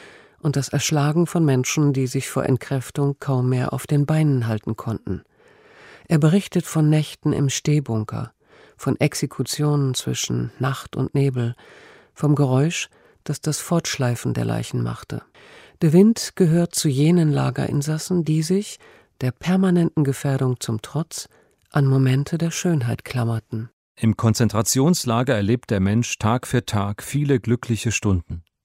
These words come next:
Speaker 2: Dann wird die Beleuchtung für ihn gedämpft, der Strom ausgeschaltet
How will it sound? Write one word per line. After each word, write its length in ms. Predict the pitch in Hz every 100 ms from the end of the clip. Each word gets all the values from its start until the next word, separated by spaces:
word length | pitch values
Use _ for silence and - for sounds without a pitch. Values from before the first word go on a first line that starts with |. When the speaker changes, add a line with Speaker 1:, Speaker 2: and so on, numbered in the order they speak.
| _ _ - - -
Speaker 2:
Dann 220 | 123 147
wird 160 | 151
die 80 | 135
Beleuchtung 560 | 110 98 95 123 - 104
für 140 | -
ihn 180 | 110 101
gedämpft, 640 | 101 110 113 - - - _ -
der 120 | 95
Strom 400 | - 113 127 127
ausgeschaltet 880 | 110 113 - - 104 95 104 -